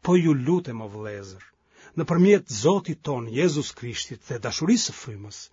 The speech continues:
të luftoni bashkë me mua, duke ju lutur Perëndis, që të çlirohem prej atyre që nuk besojnë në Jude dhe që shërbesa ime në Jeruzalem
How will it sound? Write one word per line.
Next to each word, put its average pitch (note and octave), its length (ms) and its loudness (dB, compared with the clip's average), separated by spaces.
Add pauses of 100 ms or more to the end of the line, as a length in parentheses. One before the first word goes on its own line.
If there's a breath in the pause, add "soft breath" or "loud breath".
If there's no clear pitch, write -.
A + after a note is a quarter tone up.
(640)
të F3+ 100 2
luftoni G3 560 4
bashkë D3 400 -2
me D3+ 60 0
mua, C3+ 420 -2 (560)
duke F3 240 -2
ju C#3+ 120 2
lutur C3+ 360 -4
Perëndis, A2+ 540 -10 (540)
që F3 100 0
të F3+ 180 0
çlirohem F#3+ 720 6
prej D3+ 220 4
atyre D3+ 340 4
që D3+ 160 2
nuk C3 160 2
besojnë D3+ 480 2
në C#3 120 2
Jude C3 360 2 (520 soft breath)
dhe D3 200 4
që D3 160 -2
shërbesa C#3+ 560 0
ime D3 320 4
në B2 160 -2
Jeruzalem D3+ 600 6